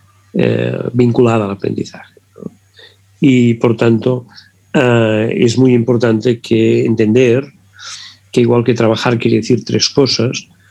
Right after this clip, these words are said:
cumplir una función, ayudar a tu empresa a adaptarse a los cambios o a innovar,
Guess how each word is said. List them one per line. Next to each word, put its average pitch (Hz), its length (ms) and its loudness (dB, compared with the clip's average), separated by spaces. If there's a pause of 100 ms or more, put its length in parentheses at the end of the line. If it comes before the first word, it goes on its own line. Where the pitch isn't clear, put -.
(200)
cumplir 117 320 2
una 110 180 2
función, 127 600 0
ayudar 110 300 0
a 104 80 -2
tu - 100 -4
empresa 110 360 -2
a - 40 2
adaptarse 117 560 -2
a 113 40 -4
los 117 180 -4
cambios 120 440 -2
o 117 60 0
a 117 60 2
innovar, 113 400 -2